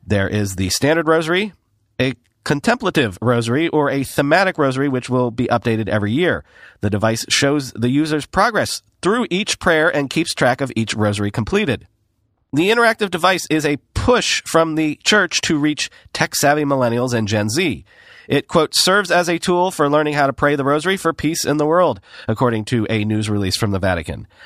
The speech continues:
The project, part of the Pope's worldwide prayer network, brings together the best of the church's spiritual tradition and the latest advances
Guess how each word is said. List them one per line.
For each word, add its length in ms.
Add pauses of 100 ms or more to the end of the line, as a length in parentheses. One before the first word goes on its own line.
(400)
The 100
project, 540
part 180
of 80
the 80
Pope's 320
worldwide 640
prayer 300
network, 400
brings 280
together 360
the 120
best 300
of 80
the 80
church's 460
spiritual 420
tradition 560 (300)
and 200
the 80
latest 280
advances 600